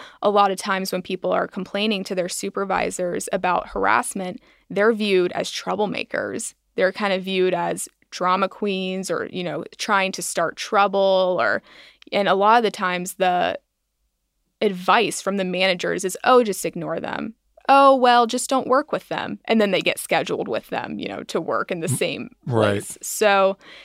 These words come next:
Speaker 1: yeah, it absolutely, it, it can be risky to report to your supervisor if they aren't going to be sympathetic and proactive in solving it, and they just see you as a problem.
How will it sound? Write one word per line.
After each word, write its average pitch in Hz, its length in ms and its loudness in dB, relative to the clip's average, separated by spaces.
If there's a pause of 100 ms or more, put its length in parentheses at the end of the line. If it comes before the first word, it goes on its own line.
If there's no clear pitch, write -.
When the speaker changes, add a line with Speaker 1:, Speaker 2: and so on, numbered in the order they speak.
(140)
Speaker 1:
yeah, 233 320 2
it 185 120 2
absolutely, 180 840 -2 (160)
it, - 180 -2
it - 180 -2
can 220 300 -4
be - 140 -8
risky - 600 -8 (480)
to 170 420 -2 (320)
report - 580 -4
to - 140 -8
your 165 140 -4
supervisor - 760 -4
if - 140 -2
they 180 180 0
aren't 175 300 -2
going 160 240 -2
to 180 100 -8
be 160 380 -4
sympathetic 165 840 -2
and 147 220 -6
proactive - 800 -2
in - 140 -8
solving - 480 -2
it, - 140 -6
and 185 80 -6
they 175 120 0
just - 260 -8
see 156 120 -8
you - 180 -6
as - 120 -6
a - 80 -8
problem. - 640 -4